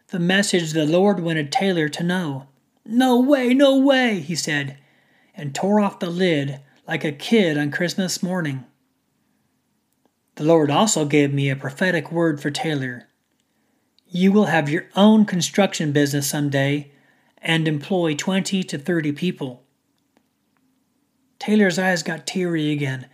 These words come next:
"I'm not gonna cry, I'm not gonna cry," he said.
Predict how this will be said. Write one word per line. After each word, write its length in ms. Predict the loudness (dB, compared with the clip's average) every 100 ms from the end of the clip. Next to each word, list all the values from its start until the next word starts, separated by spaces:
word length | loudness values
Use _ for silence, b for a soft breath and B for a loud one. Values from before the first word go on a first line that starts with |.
| B B B B
"I'm 140 | -16 -8
not 200 | -8 -2
gonna 220 | -2 -2
cry, 380 | -2 0 0 2
I'm 100 | 4
not 220 | 4 2
gonna 220 | 0 -2
cry," 720 | -2 -2 0 0 -2 -6 -10 -12
he 160 | -8
said. 460 | -4 -2 0 -2 -8